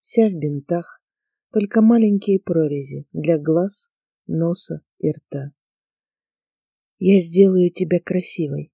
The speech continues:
постоянно говорил Генрих и пытался меня подбодрить. «Ты молодец, хорошо держишься. Уверен, мы сможем восстановить кожу лица и шеи,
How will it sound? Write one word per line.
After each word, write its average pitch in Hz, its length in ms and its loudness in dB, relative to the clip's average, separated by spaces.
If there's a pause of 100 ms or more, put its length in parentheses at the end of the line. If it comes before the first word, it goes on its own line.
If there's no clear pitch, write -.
(460)
постоянно 165 560 0
говорил 156 440 2
Генрих 147 600 -8 (500)
и 190 80 0
пытался 190 560 0
меня 160 400 -2
подбодрить. 143 800 -8 (560)
«Ты 208 140 6
молодец, 190 680 2 (420)
хорошо 180 480 0
держишься. 175 640 -4 (680)
Уверен, 165 580 4
мы 180 180 2
сможем 165 500 0
восстановить 160 760 -2
кожу 147 320 -2
лица 147 380 -6
и 165 160 -10
шеи, 135 460 -12